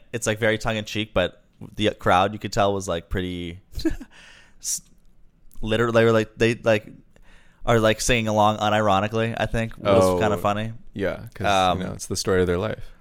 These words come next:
Speaker 1: Like, the, yeah, the chorus of one of the songs is "Tame the Pussy," and you can tell that they're, like, <laughs> they, like, mean it. <laughs> And we were just like, "Oh, boy." <laughs>
Speaker 2: Damn.
Speaker 1: But it was still a fucking blast, and we made some friends with, uh, with the, uh,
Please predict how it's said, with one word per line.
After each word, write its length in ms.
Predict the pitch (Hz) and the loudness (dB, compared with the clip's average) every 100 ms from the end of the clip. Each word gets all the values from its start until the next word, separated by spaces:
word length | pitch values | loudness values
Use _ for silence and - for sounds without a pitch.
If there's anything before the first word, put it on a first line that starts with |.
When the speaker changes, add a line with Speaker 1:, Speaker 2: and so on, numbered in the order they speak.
| - | -2
Speaker 1:
Like, 220 | 123 110 | 0 2
the, 140 | 117 139 | 0 0
yeah, 160 | 107 | 0
the 100 | 98 | 0
chorus 420 | 110 127 117 120 | 2 6 6 4
of 60 | 123 | 2
one 100 | 117 | 0
of 40 | 117 | 2
the 40 | |
songs 320 | 110 107 110 | 2 2 2
is 120 | 110 - | -2 -4
"Tame 340 | - 110 113 | 0 2 0
the 80 | 107 | 0
Pussy," 320 | 107 104 120 | 0 0 0
and 100 | 104 | -4
you 60 | 107 | -4
can 140 | 113 | -6
tell 280 | 110 98 95 | -2 0 0
that 140 | 90 - | -2 -4
they're, 180 | 90 85 | -2 -2
like, 420 | 76 90 - - - - 359 415 - | -4 -6 -10 -10 -8 -8 -8 -10 -12
<laughs> 480 | - - - - - | -18 -18 -18 -18 -2
they, 160 | 107 110 | 2 2
like, 200 | 104 95 | 2 -2
mean 240 | 101 110 | -4 0
it. 180 | 120 143 196 | 0 4 6
<laughs> 80 | - | 8
And 140 | 233 214 | 8 8
we 100 | 190 | 6
were 80 | 175 | 4
just 140 | 156 | 4
like, 180 | 151 135 | 4 6
"Oh, 260 | 120 120 104 | 6 6 4
boy." 260 | 80 76 - - - 494 | 2 -2 -4 -12 -2 -2
<laughs> 340 | - - 139 | 0 -8 -8
Speaker 2:
Damn. 1040 | - 92 87 90 90 87 85 85 82 98 123 - | -4 0 2 2 2 2 0 0 -2 -6 2 8
Speaker 1:
But 120 | 170 | 10
it 80 | 147 | 10
was 120 | 139 | 8
still 240 | - 107 90 | 4 6 6
a 40 | |
fucking 260 | 82 85 78 | 4 -2 0
blast, 340 | 76 78 - | 2 2 0
and 80 | 87 | -6
we 80 | 87 | -4
made 200 | 80 80 | -6 -6
some 120 | 85 | -8
friends 260 | 82 78 87 | -8 -8 -8
with, 180 | 82 - | -12 -8
uh, 300 | 80 78 82 - _ _ _ _ _ _ _ _ _ _ - - - | -6 -6 -10 -16 _ _ _ _ _ _ _ _ _ _ -20 -20 -18
with 160 | 82 - | -16 -10
the, 200 | 87 82 | -8 -6
uh, 140 | 78 | -6